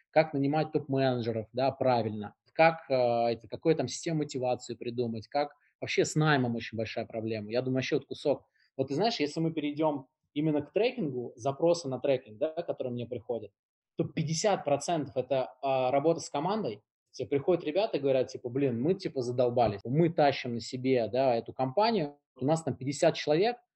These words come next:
но мы не чувствуем». То есть, короче, я работаю бизнес, а не бизнес на меня. Вот, а хочется, чтобы вся команда, все топ-менеджеры как раз были драйвером, да, что-то предлагали, делали, чтобы я им помогал, вот, а не наоборот, да, то есть это вообще такая, да, массовая. Плюс все, конечно, говорят, типа: «Да,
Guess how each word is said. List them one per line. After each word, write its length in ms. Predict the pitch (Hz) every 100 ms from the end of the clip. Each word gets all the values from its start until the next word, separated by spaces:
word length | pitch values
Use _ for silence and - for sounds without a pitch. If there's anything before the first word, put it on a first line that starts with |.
| -
но 100 | 139
мы 100 | 160
не 100 | 170
чувствуем». 300 | 165 254 - -
То 60 |
есть, 100 | 175
короче, 300 | - 170 165
я 160 | 147 175
работаю 400 | 143 135 139 131
бизнес, 340 | 165 240 175 135
а 20 |
не 100 | 131
бизнес 320 | 156 165 139
на 60 | 123
меня. 340 | 120 107 95 - _ _ _ -
Вот, 160 | 131 131
а 60 |
хочется, 360 | - 226 - 214
чтобы 240 | - 135
вся 220 | 123 156
команда, 380 | - 156 202 196
все 140 | - 139
топ-менеджеры 580 | 135 151 208 185 127 123
как 160 | 117
раз 180 | 156 131
были 200 | 127 131
драйвером, 540 | 120 170 208 156 117 110
да, 120 | 151
что-то 240 | - -
предлагали, 680 | - 131 147 143 165 160 143
делали, 560 | 127 160 165 151 131 - _
чтобы 240 | - 156 143
я 240 | 170 190
им 100 | 135
помогал, 460 | 123 120 117 104 - _ _
вот, 180 | 147 139
а 40 | 143
не 100 | 156
наоборот, 480 | 151 156 147 117 - _ 117
да, 220 | 135 156
то 80 | 139
есть 240 | - -
это 160 | 139 156
вообще 180 | 147 135
такая, 240 | 123 127
да, 140 | 131 156
массовая. 640 | 135 131 - 107 107 - _ _ -
Плюс 200 | 170 214
все, 140 | - 185
конечно, 560 | 160 160 - 147 135
говорят, 440 | 127 139 143 139 -
типа: 180 | 127 110
«Да, 360 | 135 123 98